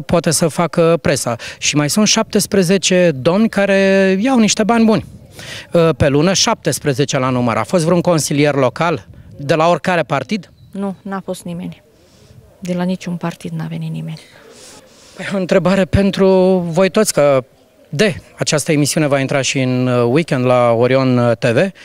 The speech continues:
Speaker 1: Cu siguranță în două județe aici din nordul țării, chiar e, cred că e important să, să ieșim și noi cu problemele dornenilor din Vatra Dornei, să trecem mestecănișul cu problemele voastre, da?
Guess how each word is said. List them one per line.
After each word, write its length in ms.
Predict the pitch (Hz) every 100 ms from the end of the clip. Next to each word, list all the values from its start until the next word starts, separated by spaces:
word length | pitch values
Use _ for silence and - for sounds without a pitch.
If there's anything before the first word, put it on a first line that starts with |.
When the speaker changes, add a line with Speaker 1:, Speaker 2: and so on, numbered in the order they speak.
| - -
Speaker 1:
Cu 100 | 165
siguranță 920 | 175 165 165 151 - 139 127 113 117
în 320 | 147 135 120
două 220 | 117 151 127
județe 680 | 117 123 135 127 117 117 - -
aici 300 | 139 - -
din 260 | 135 123
nordul 580 | 120 117 127 127 120 110
țării, 340 | - 147 147 135
chiar 200 | 151 139
e, 120 | 127 -
cred 200 | 208 -
că 100 | 131
e 20 |
important 520 | 123 143 117 127 117
să, 220 | - 123 113 - - - - - -
să 160 | - 156
ieșim 340 | 147 - 165
și 180 | 147 -
noi 200 | 147 135
cu 120 | -
problemele 500 | 135 131 127 131 127
dornenilor 680 | 117 127 131 131 135 135 143
din 380 | 127 160 175 156
Vatra 420 | 147 143 127 120
Dornei, 420 | 117 113 107 120
să 140 | 156 214
trecem 320 | 156 - 131
mestecănișul 640 | 120 - 135 127 123 -
cu 100 | 127
problemele 460 | 120 120 120 120 117
voastre, 580 | 107 110 - 139 190 220
da? 240 | 160 233